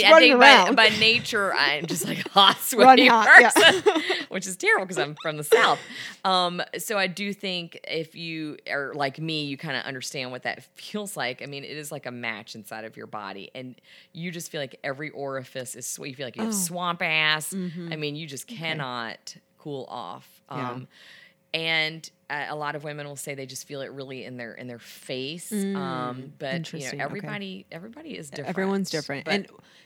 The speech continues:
Speaker 2: is there a ti-, a time period of lasting? Like, how
Speaker 1: It,
Speaker 2: long
Speaker 1: it
Speaker 2: these symptoms
Speaker 1: absolutely can last eight to ten years.
Speaker 2: That's
Speaker 1: I've,
Speaker 2: insane.
Speaker 1: it is so insane. Now, I,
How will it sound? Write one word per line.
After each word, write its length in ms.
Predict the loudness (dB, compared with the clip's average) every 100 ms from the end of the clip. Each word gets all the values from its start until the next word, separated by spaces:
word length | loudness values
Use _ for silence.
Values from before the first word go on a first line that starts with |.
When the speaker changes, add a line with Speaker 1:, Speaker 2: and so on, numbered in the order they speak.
| _
Speaker 2:
is 60 | -2
there 160 | 0
a 60 | 0
ti-, 160 | -2 -6
a 100 | -6
time 260 | -4 -4 -4
period 280 | -4 -4 -4
of 120 | -4
lasting? 640 | -4 -2 -4 -6 -4 -4 -6
Like, 160 | -10
how 180 | -6 -6
Speaker 1:
It, 60 | -4
Speaker 2:
long 340 | -4 -4 -6
Speaker 1:
it 40 | -6
Speaker 2:
these 200 | -8 -2
symptoms 160 | 0 0 -4
Speaker 1:
absolutely 360 | -8 -8 -10
can 220 | -12 -12
last 320 | -8 -8 -10 -14
eight 200 | -12 -12
to 100 | -14
ten 300 | -18 -18 -16
years. 400 | -14 -12 -10 -4
Speaker 2:
That's 280 | 4 4 4
Speaker 1:
I've, 60 | -2
Speaker 2:
insane. 320 | -2 -4 -4
Speaker 1:
it 100 | -6
is 100 | -8
so 540 | -8 -8 -6 -4 -4
insane. 480 | -4 -10 -10 -10 -12 -10
Now, 280 | -8 -8 -10 -10
I, 140 | -10